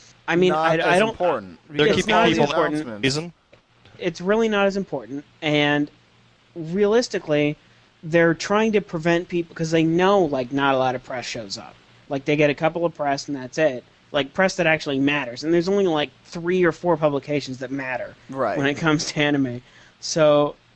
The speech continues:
Speaker 1: you know, they're trying to sort of prevent, like, I run a live journal, and here's my press credentials. They're preventing that, and I get it, but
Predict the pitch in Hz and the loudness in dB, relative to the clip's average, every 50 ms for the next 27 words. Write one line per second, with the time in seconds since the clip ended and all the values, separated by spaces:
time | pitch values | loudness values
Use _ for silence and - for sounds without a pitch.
0 | _ _ _ _ _ _ _ - 185 160 160 160 160 165 160 - 185 180 185 175 | _ _ _ _ _ _ _ -4 0 0 2 2 2 0 0 0 0 0 2 0
1 | 170 - 190 170 165 165 - 165 147 147 160 160 160 160 160 147 143 139 135 147 | 0 -2 -2 -4 -4 -4 -6 -6 -4 -2 -2 -2 -2 0 0 0 -2 0 0 2
2 | 165 208 214 196 180 165 165 160 170 190 220 233 196 165 143 135 131 123 113 127 | 2 2 4 4 2 2 2 0 0 -2 -2 -4 -4 -6 -8 -8 -8 -10 -12 -12
3 | 143 135 135 135 131 131 131 139 147 151 156 143 147 139 135 139 139 135 135 135 | -12 -12 -10 -10 -10 -10 -6 -2 0 0 0 0 0 -2 -2 0 0 -2 -2 -4
4 | 139 143 - - 160 160 170 - - 143 131 131 131 139 135 139 143 139 143 151 | -6 -8 -6 -2 0 0 0 -2 -4 -6 -6 -6 -8 -10 -8 -6 -6 -6 -6 -8
5 | - 151 165 175 190 175 147 135 135 147 151 147 151 175 180 165 139 - 147 139 | -6 -2 0 0 2 2 0 0 -2 -2 -4 -2 0 2 2 2 2 0 -2 -8